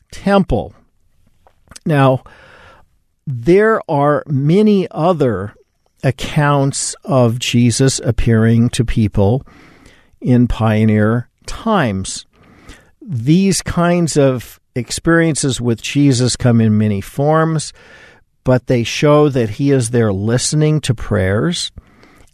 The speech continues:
and he loves people and is kind to them.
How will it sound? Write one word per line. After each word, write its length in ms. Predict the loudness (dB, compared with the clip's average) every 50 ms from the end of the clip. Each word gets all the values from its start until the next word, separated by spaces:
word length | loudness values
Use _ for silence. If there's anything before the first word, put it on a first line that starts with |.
| _
and 180 | 0 2 2 2
he 160 | 2 2 0
loves 360 | 0 2 2 2 2 0 -2
people 560 | -2 0 0 0 0 0 0 0 0 0 -2 -8 -14 _ _ _ -20 _ _ _ _ _ _ _ _ _ _ _ -2
and 200 | 0 2 2 2
is 200 | 0 0 -2 -4
kind 360 | -4 0 0 2 2 2 0
to 120 | 0 -2
them. 340 | -2 -2 -2 -4 -6 -8 -12